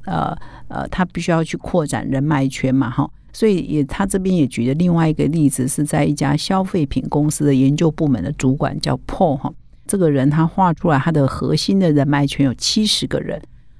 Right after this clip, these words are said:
那这真的是太多。第一个问题就发现说，哦，太多人跟他这个交错，耗费他太多的时间。那为什么他有这么多人呢？就是他是一个很不错的主管，所以大家都很依赖他，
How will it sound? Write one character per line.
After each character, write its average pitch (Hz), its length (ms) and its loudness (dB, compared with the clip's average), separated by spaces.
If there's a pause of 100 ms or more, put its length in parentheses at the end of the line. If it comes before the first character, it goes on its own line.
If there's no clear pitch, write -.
(100)
那 208 140 -2
这 196 180 0
真 190 180 0
的 160 80 2
是 151 100 -2
太 131 280 -2
多。 143 200 -4
第 220 200 0
一 208 40 0
个 180 120 2
问 175 160 4
题 - 100 -4
就 147 160 -2
发 147 200 0
现 147 160 0
说， - 140 -10
哦， 160 100 -2
太 226 320 2
多 165 220 2
人 139 180 2
跟 151 160 0
他 143 260 2
这 143 120 -4
个 147 100 -2
交 151 280 -2
错， - 300 -6
耗 202 240 -2
费 170 180 2
他 151 200 2
太 156 240 -2
多 139 200 -6
的 131 100 -6
时 113 260 -6
间。 135 280 0 (360)
那 269 100 0
为 302 140 2
什 165 120 2
么 151 60 2
他 202 120 2
有 170 80 4
这 196 120 -2
么 170 100 0
多 160 280 2
人 131 160 0
呢？ 139 100 2
就 165 120 0
是 180 100 0
他 170 140 2
是 147 140 0
一 151 60 2
个 143 100 4
很 131 140 0
不 - 140 -10
错 202 260 2
的 139 100 4
主 135 240 -4
管， 135 240 -2 (240)
所 - 140 -4
以 170 40 0
大 190 200 0
家 165 160 0
都 156 140 2
很 156 220 4
依 156 160 0
赖 143 220 2
他， 139 240 -6